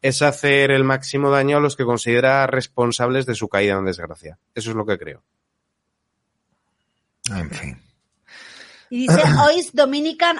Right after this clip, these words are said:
Speaker 3: Audio mil setecientos cincuenta y tres. Claro, conciso, al grano y punto". Este superchat, ¿vale? Este
Speaker 2: A ver,
Speaker 3: superchat
Speaker 2: a ver,
Speaker 3: no
Speaker 2: tenemos
Speaker 3: dice
Speaker 2: que
Speaker 3: nada.
Speaker 2: poner, tenemos que ponerle acabado en setenta y siete, ¿eh?
Speaker 3: Vale, vale, vale, dale, dale.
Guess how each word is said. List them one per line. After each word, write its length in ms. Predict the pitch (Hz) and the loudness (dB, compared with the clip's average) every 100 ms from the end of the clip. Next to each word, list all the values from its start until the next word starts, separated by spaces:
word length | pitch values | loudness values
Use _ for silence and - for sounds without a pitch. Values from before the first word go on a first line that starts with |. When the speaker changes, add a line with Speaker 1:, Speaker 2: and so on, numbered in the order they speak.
| - | 0
Speaker 3:
Audio 460 | 277 277 269 269 262 | 0 0 -4 -4 -4
mil 200 | 269 254 | -6 -2
setecientos 400 | 269 240 269 277 | -4 -4 -6 -6
cincuenta 240 | 247 220 | -4 -4
y 60 | 202 | -2
tres. 300 | 208 185 _ _ _ | -4 -4 _ _ _
Claro, 420 | 285 320 330 330 | -2 2 4 2
conciso, 680 | 269 254 226 302 302 311 294 | 2 -2 -4 -4 -2 0 2
al 160 | 214 226 | 2 0
grano 480 | 220 254 262 254 254 _ _ _ _ _ _ - | 2 2 2 -2 -6 _ _ _ _ _ _ -10
y 260 | 240 233 | -6 -6
punto". 460 | 226 220 180 175 170 | -6 -6 -6 -8 -8
Este 480 | 202 - 196 190 185 | -8 -4 -2 -2 -4
superchat, 580 | 202 196 180 - 175 175 | -6 -6 -6 -6 -6 -2
¿vale? 260 | 196 262 294 | 0 2 2
Este 120 | 135 | 4
Speaker 2:
A 40 | |
ver, 160 | 135 151 | 4 4
Speaker 3:
superchat 300 | - - 131 | 2 2 4
Speaker 2:
a 20 | |
ver, 200 | 131 156 | 6 6
Speaker 3:
no 180 | - - | 6 2
Speaker 2:
tenemos 0 | |
Speaker 3:
dice 220 | 151 151 | 4 4
Speaker 2:
que 60 | 262 | 4
Speaker 3:
nada. 120 | 240 | 4
Speaker 2:
poner, 340 | 208 196 208 214 - | 4 6 6 4 2
tenemos 280 | 180 180 | 2 2
que 60 | 208 | 4
ponerle 480 | 202 196 202 208 190 | 4 4 4 6 6
acabado 340 | 165 151 160 | 6 4 2
en 60 | 175 | 0
setenta 340 | 180 170 135 | -2 -4 -2
y 60 | 131 | -4
siete, 500 | - 101 - 85 151 | -2 -4 -6 -4 -2
¿eh? 60 | 196 | 2
Speaker 3:
Vale, 320 | 226 233 226 | 4 4 4
vale, 200 | 233 233 | 0 0
vale, 200 | 220 220 | -2 -2
dale, 220 | 208 208 | -2 -2
dale. 260 | 208 208 180 | -2 -2 -4